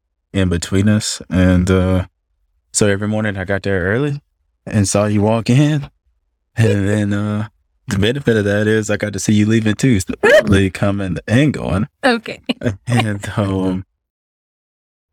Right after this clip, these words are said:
Speaker 1: so that's kinda how that going. It's small talk in between randomly, and then, uh,
Speaker 2: But we didn't really know each other.
Speaker 1: No, not really. And then we became Facebook friends at some point.
Speaker 2: Yeah, somehow.
Speaker 1: I probably added you.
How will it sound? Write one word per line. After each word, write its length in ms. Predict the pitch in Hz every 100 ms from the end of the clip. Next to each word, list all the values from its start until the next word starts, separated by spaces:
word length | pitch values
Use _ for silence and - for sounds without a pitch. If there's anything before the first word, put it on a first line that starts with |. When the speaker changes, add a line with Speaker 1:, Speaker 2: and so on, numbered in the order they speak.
| _ _ _ -
Speaker 1:
so 140 | -
that's 220 | 98 110
kinda 200 | - 107
how 140 | 98 95
that 220 | 95 101
going. 280 | 87 87 95
It's 120 | 95
small 300 | - 95 92
talk 300 | - 90 85
in 100 | 90
between 600 | 87 - 90 90 90 95 - -
randomly, 920 | 90 92 90 92 92 95 95 98 101
and 180 | 95 87
then, 280 | 85 87 87
uh, 320 | 87 87 87 - _
Speaker 2:
But 120 | - 226
we 100 | 226
didn't 360 | 226 214 240
really 340 | 208 202 196 196
know 200 | 190 185
each 180 | 185
other. 260 | 190 180 175
Speaker 1:
No, 220 | 175 90
not 240 | 87 87 78
really. 400 | 92 90 85 85 -
And 200 | 98 92
then 160 | 110
we 80 | 139
became 340 | 113 98 101 92
Facebook 420 | 113 143 90 -
friends 340 | - 87 87
at 120 | 85
some 220 | - 110 107
point. 340 | 95 92 95 _ _ _ _
Speaker 2:
Yeah, 200 | 220 196
somehow. 420 | 196 214 208 208 202
Speaker 1:
I 140 | - 95
probably 340 | 101 95 87
added 320 | 90 92 90
you. 220 | 101 107